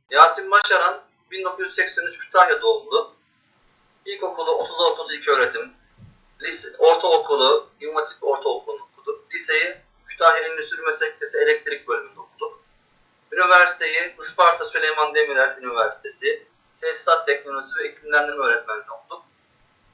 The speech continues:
Tabii okuduktan sonra hemen iş bulamadık. İşsiz kaldık bir dönem. Özel sektörde çalıştık. Özel sektör deneyimi elde ettik. İşte en son Allah nasip etti, Milli Eğitim Bakanlığı'nda öğretmenlik yaptıktan sonra yine,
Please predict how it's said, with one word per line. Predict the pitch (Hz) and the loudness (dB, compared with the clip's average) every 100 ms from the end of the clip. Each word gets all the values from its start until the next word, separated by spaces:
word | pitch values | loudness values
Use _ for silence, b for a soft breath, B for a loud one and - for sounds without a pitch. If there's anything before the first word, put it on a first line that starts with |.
| _ | _
Tabii | 196 190 | -2 0
okuduktan | - - - - 196 | 0 -2 -2 2 0
sonra | - 190 | 0 -2
hemen | 381 196 | 0 0
iş | 196 - | 0 -2
bulamadık. | 208 202 - - - - _ _ | 2 2 2 -2 -6 -10 _ _
İşsiz | - - - - | -10 -8 -8 -4
kaldık | 170 - 110 | 0 0 -2
bir | - | -6
dönem. | 110 - - - _ _ _ _ _ - | -4 -2 -4 -8 _ _ _ _ _ -4
Özel | 185 202 | 4 4
sektörde | - - - - | 4 -2 -2 -2
çalıştık. | - - - 440 453 440 | -4 -6 -6 -6 -6 -6
Özel | 440 480 | 0 2
sektör | 466 453 - 123 | 2 -2 -2 -4
deneyimi | - - 98 | -4 -4 -4
elde | - - | -6 -10
ettik. | - - - _ _ _ _ _ _ _ - | -18 -20 -20 _ _ _ _ _ _ _ -20
İşte | - | -8
en | 214 214 | -2 0
son | 190 190 | 2 2
Allah | 190 196 196 | 6 6 4
nasip | 196 202 | 0 -2
etti, | 190 190 185 - | -2 -2 -10 -12
Milli | 190 190 | -6 0
Eğitim | 185 185 170 | 0 0 0
Bakanlığı'nda | 139 143 - - 113 - | 0 2 0 0 -4 0
öğretmenlik | 185 180 - - 151 - - | 2 4 4 0 2 0 2
yaptıktan | 151 - - - - | 0 -2 -2 0 0
sonra | 110 110 - - - _ _ _ - | -4 0 0 0 -12 _ _ _ -8
yine, | 160 170 - | -4 -4 -6